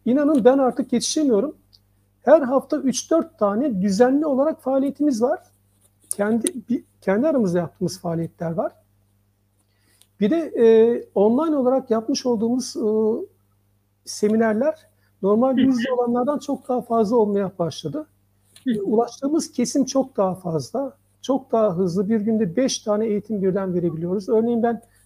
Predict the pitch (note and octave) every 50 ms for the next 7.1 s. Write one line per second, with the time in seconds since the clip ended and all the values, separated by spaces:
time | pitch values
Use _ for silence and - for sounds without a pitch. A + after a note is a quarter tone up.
0 | _ _ F#3+ A#3 C4+ C4 B3 - - A3+ G#3+ - - C#4 C4+ - - B3 B3+ B3+
1 | C4+ C4 - B3+ B3+ C4+ B3+ B3+ A#3 A3+ G#3+ G#3 G#3+ G3+ - - F#3+ - - G3+
2 | F#3 B3 C#4+ G#3+ - - - A3 G#3 B3 B3 A#3 C4 B3+ B3 - - - - -
3 | B3 G#3+ - - A#3+ B3+ B3+ G#3+ G#3+ A3 A3 A3 G#3+ A#3+ G3 G3+ F3 D#3+ F3 F3+
4 | A3 B3+ B3+ _ _ _ _ _ _ _ _ _ _ F#3 E3+ A#3 C4+ C4+ D4 A#3
5 | G#3+ G3+ - - C#4 C#4 B3+ - - C4+ C4 - - G#3 G#3 G3 - - A#3 A3
6 | A3 G#3 G#3+ G#3 G3+ - - A3+ A3 G#3+ A3 G#3+ G#3+ G3+ F#3 F3+ F3 E3+ E3 C#4+
7 | C#4+ -